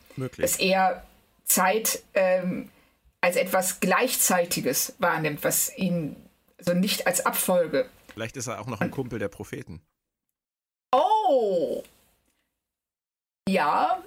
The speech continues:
Speaker 2: könnte ich mir alles, also ich bin an einem Punkt jetzt, wo ich mir alles vorstellen kann.
Speaker 1: Ja. Aber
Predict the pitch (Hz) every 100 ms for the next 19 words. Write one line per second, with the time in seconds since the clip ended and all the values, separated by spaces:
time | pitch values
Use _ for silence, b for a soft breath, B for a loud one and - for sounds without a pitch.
0 | - - 269 277 311 - 214 269 277 262
1 | 277 262 349 302 277 - 302 285 285 -
2 | 262 262 254 202 196 190 - 180 - 90
3 | - - - - b b b b b _
4 | _ 127 139